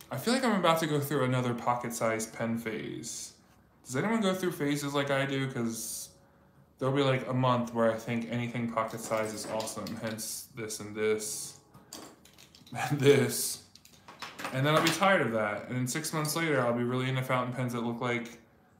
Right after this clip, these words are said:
a C E O would use. <laughs> And I'll only buy those. Like, I, it's just a weird, unexplainable phenomenon. But I will say, this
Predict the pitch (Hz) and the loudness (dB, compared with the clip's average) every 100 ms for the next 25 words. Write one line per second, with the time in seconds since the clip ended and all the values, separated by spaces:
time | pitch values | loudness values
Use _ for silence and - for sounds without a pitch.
0 | _ _ _ - 117 - 135 123 135 143 | _ _ _ -6 -4 -2 -2 2 2 2
1 | 117 104 104 123 - - - - - - | 2 0 0 0 0 -2 -6 -8 -12 -10
2 | 233 247 - - 143 143 135 139 151 147 | -8 -8 -12 -6 6 8 10 8 8 6
3 | 139 143 - - 123 127 170 147 113 - | 8 6 4 -4 -6 0 2 4 2 -2
4 | - - - - - - 123 117 - - | -4 -6 -8 -14 -18 -10 -8 -8 -8 -10
5 | - - - 151 - 143 135 135 131 123 | -10 -8 -6 -4 -4 -2 -2 0 0 -2
6 | 117 - - - - - - - - - | -4 -14 -20 -20 -20 -12 -10 -12 -18 -20
7 | - - 247 233 - 190 170 147 - 113 | -20 -6 -2 0 0 0 2 0 0 -4
8 | - - - - 135 - - _ - - | -6 -10 -12 -12 -12 -14 -18 _ -20 -20
9 | - - _ - - - - - - - | -20 -20 _ -20 -20 -20 -20 -20 -20 -20
10 | - - 143 139 170 202 185 151 131 123 | -20 -6 2 4 4 2 4 4 4 4
11 | 123 - 120 117 135 175 175 - - - | 0 -4 -10 -2 0 0 -2 -6 -10 -12